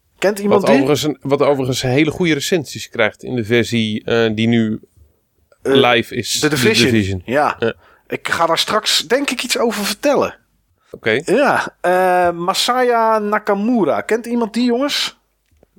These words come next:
Speaker 2: Nee, ik niet.
Speaker 1: Nee, nou, in ieder geval rip, eh, de beste man overleed, eenennegentig jaar oud. En hij is de founder van Namco.
Speaker 2: Ah, heb ik toen wel gelezen.
Speaker 1: Ja.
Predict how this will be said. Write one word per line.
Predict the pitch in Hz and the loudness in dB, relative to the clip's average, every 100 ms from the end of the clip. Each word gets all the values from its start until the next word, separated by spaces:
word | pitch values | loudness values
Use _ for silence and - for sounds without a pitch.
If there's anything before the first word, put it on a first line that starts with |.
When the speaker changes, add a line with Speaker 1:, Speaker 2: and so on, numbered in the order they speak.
| _ | _
Speaker 2:
Nee, | 123 120 117 135 - _ _ _ | -2 0 2 0 -2 _ _ _
ik | 147 - | -8 -2
niet. | 107 - | -4 -4
Speaker 1:
Nee, | - 165 156 - | -4 0 0 -2
nou, | 139 98 - | -2 -2 -2
in | 147 | 0
ieder | 185 175 | 2 0
geval | 160 156 139 123 | 0 0 0 0
rip, | 151 208 - - | 0 0 -4 -14
eh, | - 160 156 | -2 2 2
de | 147 | 2
beste | 139 170 170 | 0 -2 0
man | 165 165 | 0 2
overleed, | 147 131 135 185 220 - | 0 0 0 0 0 -4
eenennegentig | - 185 202 180 165 160 135 | -2 0 2 2 0 0 -4
jaar | 127 131 123 | 0 0 2
oud. | 160 190 196 - - - | 0 0 -2 -12 -18 -4
En | 131 | 0
hij | 143 139 | 2 0
is | 131 | -2
de | 107 | -6
founder | - 196 214 208 175 160 | -2 -2 0 2 0 0
van | - 117 113 | -2 -4 -4
Namco. | 143 196 180 117 82 82 _ _ _ _ _ _ _ | -2 -2 -2 -4 -4 -6 _ _ _ _ _ _ _
Speaker 2:
Ah, | 208 - _ _ | -4 -4 _ _
heb | 135 | 0
ik | 131 | 0
toen | 165 | 0
wel | 156 165 | 0 0
gelezen. | 151 110 110 107 - | 0 0 0 -2 -2
Speaker 1:
Ja. | 170 165 - | 0 0 -4